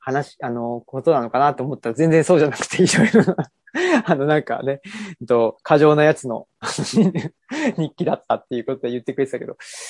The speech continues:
確かにね。でも僕は本当東吉野に引っ込んで、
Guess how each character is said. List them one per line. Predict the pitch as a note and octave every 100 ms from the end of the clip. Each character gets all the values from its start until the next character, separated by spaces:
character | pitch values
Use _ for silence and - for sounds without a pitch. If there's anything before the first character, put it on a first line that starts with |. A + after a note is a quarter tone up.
| - - _ _
確 | - -
か | B2
に | G#2 G#2+
ね。 | C3+ F3 F3+ D#3
で |
も | F3+ C3
僕 | C3 G#3
は | G3
本 | G3+
当 | D3
東 | D#3+ E3+
吉 | - G#3+ D3
野 |
に | B2
引 | B2+ _
っ |
込 | - C#3
ん | A#2+
で、 | - -